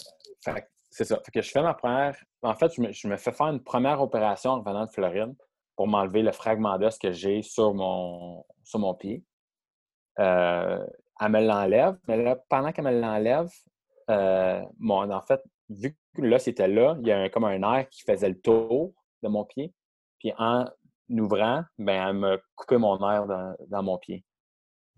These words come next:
Faisant en sorte que je sentais plus mon <laughs> Fait que, en fait, je me réveille de l'opération. Puis moi, je suis censé comme, elle m'a dit : « C'est une opération de rien. Ça dure quarante-cinq minutes. Je t'enlève l'os. Je te re-, je te referme ça.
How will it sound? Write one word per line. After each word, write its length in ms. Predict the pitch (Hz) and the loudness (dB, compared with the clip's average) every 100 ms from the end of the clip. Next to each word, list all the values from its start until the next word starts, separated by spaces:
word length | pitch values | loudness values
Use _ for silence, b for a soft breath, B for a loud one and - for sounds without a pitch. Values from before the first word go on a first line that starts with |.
| - | -2
Faisant 200 | 104 110 | 0 0
en 100 | 104 | 0
sorte 220 | 139 131 | 0 0
que 80 | 110 | -4
je 100 | - | -4
sentais 360 | 110 95 92 - | -6 -4 -6 -6
plus 220 | - 127 | -2 -2
mon 360 | 127 104 95 95 | 2 2 0 -4
<laughs> 500 | - - _ _ _ | -12 -18 _ _ _
Fait 100 | - | -12
que, 220 | 67 - 104 | -12 -6 -2
en 60 | |
fait, 140 | 110 156 | 4 4
je 60 | |
me 100 | 135 | 4
réveille 300 | 107 110 123 | 2 4 4
de 60 | 165 | 4
l'opération. 680 | 160 120 101 95 - 120 180 _ _ | 2 2 -2 -6 -4 -4 -4 _ _
Puis 100 | _ | _
moi, 80 | 139 | -6
je 60 | 156 | -2
suis 80 | 110 | -4
censé 280 | 95 - 120 | -4 -4 -2
comme, 340 | 95 90 87 - _ _ _ _ - | -2 -4 -10 -18 _ _ _ _ -10
elle 100 | 98 | -6
m'a 100 | 90 | -6
dit : « 100 | 92 | -8
C'est 120 | - | -8
une 60 | 90 | -6
opération 340 | 87 87 98 | -4 -4 -4
de 60 | 92 | -6
rien. 260 | 90 92 | -6 -10
Ça 140 | 90 85 | -10 -8
dure 200 | 92 90 | -8 -8
quarante-cinq 520 | - 107 104 - 104 | -8 -6 -8 -8 -10
minutes. 380 | 95 90 95 113 _ _ _ | -10 -12 -8 -10 _ _ _
Je 60 | _ | _
t'enlève 440 | 87 87 95 90 | -6 -2 -2 -2
l'os. 480 | 92 92 107 - - _ _ _ | 0 2 0 -2 -20 _ _ _
Je 120 | - | -8
te 80 | 87 | -6
re-, 400 | 82 - - - | -6 -10 -20 -10
je 40 | |
te 80 | - | -10
referme 380 | - - 98 95 | -6 -4 -4 -6
ça. 320 | - 104 | -2 -2